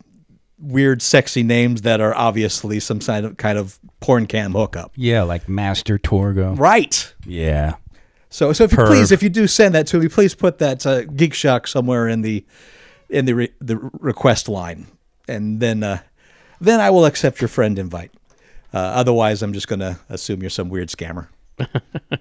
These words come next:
Speaker 2: Let's admit it. If they're a Geek Shock fan, they're weird. <laughs>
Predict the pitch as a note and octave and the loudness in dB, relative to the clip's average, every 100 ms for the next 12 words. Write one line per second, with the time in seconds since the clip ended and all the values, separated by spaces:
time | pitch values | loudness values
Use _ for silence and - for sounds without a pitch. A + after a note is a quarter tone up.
0 | - - _ _ _ - - B2 C#3+ C#3 | -12 -16 _ _ _ -18 -6 2 4 4
1 | C3+ C3 A#2+ G#2+ _ A2 G#2+ A2 A2 B2 | 6 6 4 2 _ -4 2 4 4 2
2 | B2+ - A2 G#2 - G#2 G2+ F#2 - _ | 2 2 0 0 0 0 0 -2 -6 _
3 | _ _ _ _ _ _ - _ _ - | _ _ _ _ _ _ -20 _ _ -2
4 | A2+ A#2+ A2+ B2+ G2+ F#2+ - _ C#3+ - | 4 6 8 8 6 2 -10 _ -18 -4
5 | C4+ - _ - - - _ F#3+ | -4 -4 _ -8 -8 -20 _ -6